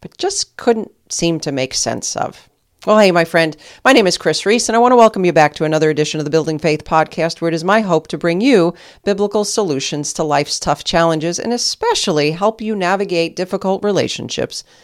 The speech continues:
biblically. Now, I want you to please note that Christianity is not about just slapping a love label on someone and ignoring the damage they cause.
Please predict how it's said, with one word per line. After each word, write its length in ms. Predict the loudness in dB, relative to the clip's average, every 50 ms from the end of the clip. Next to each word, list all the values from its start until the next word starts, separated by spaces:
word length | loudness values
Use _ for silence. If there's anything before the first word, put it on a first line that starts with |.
| _ _ _ -4
biblically. 540 | -4 -2 -2 -4 -8 -6 -8 -8 -8 -10 _ _ _ _ _ _ _ _ -20 -20 -18 -14 -4 2
Now, 140 | 2 2
I 100 | 4 4
want 200 | 4 4 4 2
you 60 | 0 -2
to 60 | -2
please 280 | 0 0 0 0 2
note 280 | 2 2 2 0 0 0
that 240 | 0 -2 -2 -2 -6
Christianity 920 | -8 -6 -4 -4 -2 0 2 2 4 4 2 2 2 2 0 0 0 2
is 240 | 2 0 0 0 -4 -8 -6
not 480 | -4 -2 0 0 0 0 0 -2 -2 -2
about 540 | -4 -4 0 2 2 4 4 2 2 -2 -4 _ -20 -20 -20 -20 _ -4
just 380 | 0 0 2 0 0 -8 -14 _ _
slapping 920 | -8 -6 -4 -4 -4 -4 -2 -2 0 0 0 0 -2 0 0 0 -2 -2 -2
a 160 | -2 -2 -2
love 360 | -2 0 2 4 4 4 4
label 400 | 2 -2 0 0 0 0 0 0
on 180 | 0 -2 -2 -2
someone 460 | -4 -2 -2 -2 -2 -2 -2 -2 0
and 120 | 0 0
ignoring 680 | -2 -2 -2 -2 2 4 4 6 6 4 4 2 0 0
the 100 | -2 -4
damage 500 | -2 0 0 0 0 0 -2 -4 -6 -6
they 140 | -6 -8 -8
cause. 480 | -6 -6 -4 -4 -4 -4 -6 -12 -14